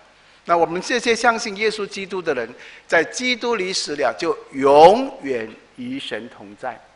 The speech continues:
所以我们就知道关键怎么样能够使成为有福呢？关键就在一个字，就是在基督里。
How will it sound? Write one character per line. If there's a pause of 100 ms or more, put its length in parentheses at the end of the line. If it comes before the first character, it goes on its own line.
(280)
所
以 (140)
我
们
就
知
道 (300)
关
键 (280)
怎
么
样
能
够
使
成
为 (120)
有
福
呢？ (320)
关
键
就
在
一
个
字， (240)
就
是 (140)
在 (220)
基
督
里。